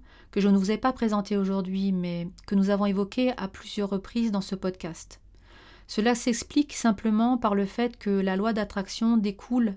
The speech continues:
des principes énoncés dans ces sept principes fondamentaux du Kybalion.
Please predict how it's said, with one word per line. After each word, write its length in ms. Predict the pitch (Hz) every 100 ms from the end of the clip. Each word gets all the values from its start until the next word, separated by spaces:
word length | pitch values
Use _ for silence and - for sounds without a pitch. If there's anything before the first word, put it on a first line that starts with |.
| -
des 80 | -
principes 460 | 185 202 190 233 233
énoncés 440 | 196 190 - 220
dans 140 | 190 180
ces 200 | - 185
sept 300 | - 233 226
principes 500 | - 196 - 202 -
fondamentaux 600 | 202 190 180 180 190 220
du 140 | 196
Kybalion. 500 | - 185 180 175